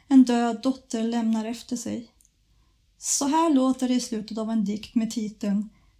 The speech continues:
Taliesin som jobb i portarna till det yttersta mörkret. Citat. "Är jag fri att röra mig? Bara i din frånvaro.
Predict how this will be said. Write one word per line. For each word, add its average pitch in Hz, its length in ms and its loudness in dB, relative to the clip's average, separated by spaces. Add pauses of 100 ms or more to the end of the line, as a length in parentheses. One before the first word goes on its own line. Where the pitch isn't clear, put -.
(100)
Taliesin 254 880 2
som 254 260 4
jobb 220 300 -2
i 226 40 -4
portarna 214 580 -2
till 240 120 -4
det 220 100 -6
yttersta - 600 -6
mörkret. 233 840 -2 (1400)
Citat. - 880 -8 (760)
"Är 247 120 0
jag 262 200 2
fri 302 440 -6 (100)
att 254 240 -6
röra 254 380 0
mig? 220 340 -4 (800)
Bara 269 640 -2
i 254 120 0
din 220 360 -4
frånvaro. 240 800 -4